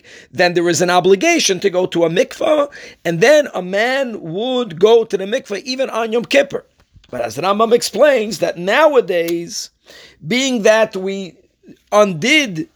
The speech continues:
the, the, the takana of Ezra, if a person has a seminal emission, then he goes into the details, that if it's moist,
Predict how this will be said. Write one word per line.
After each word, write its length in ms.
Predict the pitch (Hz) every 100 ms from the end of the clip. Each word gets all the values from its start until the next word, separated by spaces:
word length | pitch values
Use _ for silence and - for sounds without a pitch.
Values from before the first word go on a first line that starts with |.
| _ 151
the, 140 | 190
the, 280 | 170 180 170
the 400 | 151 170 165 151 156
takana 540 | 160 - 190 185 170
of 160 | 160 147
Ezra, 400 | 139 123 165 202 _ - - -
if 140 | 139
a 60 | 110
person 400 | 196 247 - 147
has 160 | 135
a 60 | 135
seminal 420 | - 190 214 233
emission, 440 | 277 339 - 269 269
then 100 | 285
he 60 |
goes 220 | 277 285 254
into 200 | 247 247
the 100 | 202
details, 540 | 202 - 151 147 - - - -
that 140 | 214
if 400 | 285 269 254 -
it's 260 | 190 - 170
moist, 720 | 196 202 185 180 - -